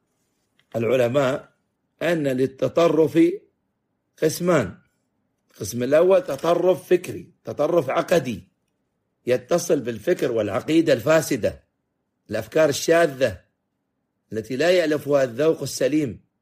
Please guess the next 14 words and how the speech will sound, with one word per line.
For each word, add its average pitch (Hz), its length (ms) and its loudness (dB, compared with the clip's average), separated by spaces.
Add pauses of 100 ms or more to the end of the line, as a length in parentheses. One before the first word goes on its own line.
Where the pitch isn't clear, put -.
(180)
لا 131 180 2
يقبلها 160 400 2
العقلاء 139 560 0
من 139 160 -8
الناس. 139 600 -6 (960)
غالبًا 135 460 0
تنعكس 120 760 -4
نتيجة 123 680 -4
هذا 123 140 -4
النوع 123 320 -2
من 117 160 -8
التطرف 117 640 -4
الفكري 117 520 -8
والعقدي، 131 720 -2